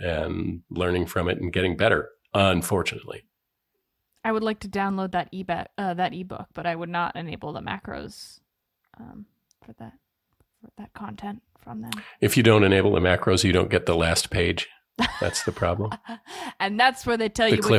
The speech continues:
Speaker 1: cliffhanger.
Speaker 2: actually need to do.
Speaker 1: That's right.
Speaker 2: That's where they get ya. Oh, gosh. Well, Tim, t-, you, you were right. I did sort of jump the gun on the hoodie rating. So I'm gonna, as a courtesy, I will, I will let you give your rating first, and then we'll come back to Chad for his rating.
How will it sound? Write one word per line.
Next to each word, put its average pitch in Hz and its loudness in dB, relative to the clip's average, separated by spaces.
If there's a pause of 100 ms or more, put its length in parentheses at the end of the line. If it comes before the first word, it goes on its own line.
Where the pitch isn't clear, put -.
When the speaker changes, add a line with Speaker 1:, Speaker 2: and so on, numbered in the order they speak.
(120)
Speaker 1:
cliffhanger. 95 6
Speaker 2:
actually 82 2
need - 0
to 214 -6
do. 247 0 (100)
Speaker 1:
That's 87 0
right. 92 2
Speaker 2:
That's 240 -6
where 208 -4
they 180 -4
get 247 0
ya. 170 0 (760)
Oh, 190 -10
gosh. 165 -2
Well, 240 0
Tim, 277 0
t-, - -18
you, 240 -4
you 254 -4
were 233 2
right. 180 0
I 190 -2
did 190 -4
sort 208 -6
of 185 -10
jump 196 -6
the 175 -8
gun 175 -4
on 170 -6
the 185 -10
hoodie 185 -6
rating. 165 -6
So - -6
I'm 233 2
gonna, 233 2
as 220 2
a - -10
courtesy, 196 -6
I 175 0
will, 175 -8 (120)
I 202 -4
will 185 -4
let 175 -6
you 185 -12
give 180 -8
your 170 -8
rating 160 -6
first, - -16
and 185 -10
then 180 -10
we'll - -10 (120)
come - -10
back 147 -2
to - -18
Chad - -4
for - -16
his 202 -14
rating. - -10